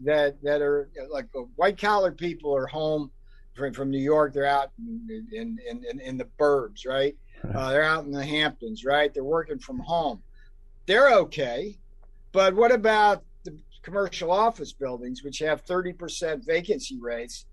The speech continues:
Speaker 2: Hmm.
Speaker 1: What happens to the janitors, the food service workers, the carts out on the street,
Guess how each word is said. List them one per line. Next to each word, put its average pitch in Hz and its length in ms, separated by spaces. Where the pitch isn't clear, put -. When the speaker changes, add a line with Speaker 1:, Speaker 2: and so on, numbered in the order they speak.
Speaker 2:
Hmm. 113 200
Speaker 1:
What 185 180
happens 202 400
to 175 80
the 160 120
janitors, 139 760
the 117 60
food 175 320
service 135 520
workers, 117 520
the 110 80
carts 170 360
out 156 220
on 147 80
the 139 80
street, 180 500